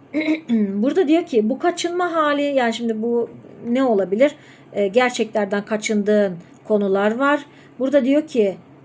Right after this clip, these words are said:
e, duygusal, duyguları ve sezgiyi temsil eden bir takım değişkenlikler var diyor. Yani bu kaçınma hali birazcık kararsızlık, biraz gel gitti durumlar olabilir.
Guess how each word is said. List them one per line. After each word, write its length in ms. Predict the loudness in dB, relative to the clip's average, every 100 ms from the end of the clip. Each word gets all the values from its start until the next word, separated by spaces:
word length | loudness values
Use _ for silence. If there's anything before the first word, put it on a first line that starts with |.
| -12 -6
e, 320 | -4 -4 -2
duygusal, 760 | 0 0 -2 -4 -2 0 0 -2 -8 -20 -20 -20 -20 -16 -4 0
duyguları 480 | 2 2 2 4
ve 80 | 2
sezgiyi 600 | 0 2 2 2 0 0
temsil 440 | 0 -4 -2 -6 -4
eden 360 | -2 -2 -2 -8 -20 -12 -8
bir 120 | -4
takım 400 | -4 -2 -2 -4 -10 -16 0
değişkenlikler 1040 | 2 2 0 0 2 2 -2 0 2 2
var 260 | 0 -4 -2
diyor. 120 | 2
Yani 320 | 2 4 2
bu 80 | 2
kaçınma 500 | 0 -4 -2 -2 0
hali 300 | 0 0 0 -4 -20 -14 -2
birazcık 400 | 0 2 0 -4
kararsızlık, 840 | 0 0 0 -2 -4 0 -2 0
biraz 340 | 2 2 2 2
gel 260 | 2 2
gitti 340 | -2 -4 -2 2
durumlar 500 | 2 4 4 2 2
olabilir. 540 | 2 2 2 0